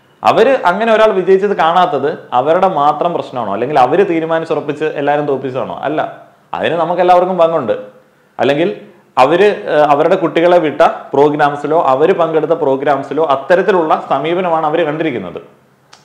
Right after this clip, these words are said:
നമ്മൾ അവരെ പൊട്ടക്കിറ്റിലെ തവള എന്നൊക്കെ പറയുന്നുണ്ടെങ്കിലും അവരുടെ ആ ഒരു ലോകത്തിൽ അവര് കാണുന്ന കാഴ്ചകൾ അതാണ്. ആ ഒരു കാഴ്ചകളുടെ ബാധ്യത എടുക്കേണ്ട ഉത്തരവാദിത്തം നമുക്കുണ്ട്. അവര് പറയുന്ന സ്റ്റേറ്റ്മെന്റ് റോങ് ആണ്, ഞാൻ വീണ്ടും ആവർത്തിക്കുകയാണ്.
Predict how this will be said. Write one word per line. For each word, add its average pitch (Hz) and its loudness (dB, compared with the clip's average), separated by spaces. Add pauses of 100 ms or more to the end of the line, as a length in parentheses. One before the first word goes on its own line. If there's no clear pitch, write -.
(100)
നമ്മൾ 139 0
അവരെ 175 4
പൊട്ടക്കിറ്റിലെ 175 -2
തവള 165 4
എന്നൊക്കെ 170 0
പറയുന്നുണ്ടെങ്കിലും 156 -2
അവരുടെ 139 0
ആ 151 4
ഒരു 156 2
ലോകത്തിൽ 135 0
അവര് 131 0
കാണുന്ന 131 -2
കാഴ്ചകൾ 123 -2
അതാണ്. 113 -4
ആ 113 -4
ഒരു 127 -2
കാഴ്ചകളുടെ 123 -2
ബാധ്യത 113 2 (420)
എടുക്കേണ്ട 160 2
ഉത്തരവാദിത്തം 147 2
നമുക്കുണ്ട്. 131 -2 (1400)
അവര് 135 0
പറയുന്ന 180 2
സ്റ്റേറ്റ്മെന്റ് 180 0
റോങ് 156 4
ആണ്, 143 -2
ഞാൻ 117 -8
വീണ്ടും 139 0
ആവർത്തിക്കുകയാണ്. 120 -2